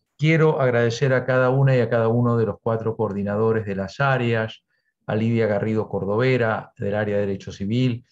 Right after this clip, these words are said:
a Viridiana Díaz Aloy, del área de Derecho del Trabajo, a Nacho Tedesco, del área de Derecho Penal, y a Gustavo Ferreira, del área de Derecho Constitucional.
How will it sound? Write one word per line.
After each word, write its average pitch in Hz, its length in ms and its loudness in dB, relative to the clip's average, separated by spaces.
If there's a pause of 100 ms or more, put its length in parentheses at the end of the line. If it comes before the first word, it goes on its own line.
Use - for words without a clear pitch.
(200)
a 117 100 -2
Viridiana 110 500 0
Díaz 110 360 0
Aloy, 117 520 0 (280)
del 104 160 -2
área 107 520 0
de 98 140 -4
Derecho 95 640 -4
del 101 240 -4
Trabajo, 113 720 -2 (500)
a 110 360 -2
Nacho 113 480 0
Tedesco, 117 760 -2 (160)
del 107 160 0
área 107 240 2
de 104 80 2
Derecho 101 360 -4
Penal, 120 520 0 (380)
y 123 360 2
a 117 60 -2
Gustavo 110 340 0
Ferreira, 107 760 -2 (240)
del 107 160 -2
área 104 540 0
de 107 140 -4
Derecho 98 640 -4 (260)
Constitucional. 92 1120 -6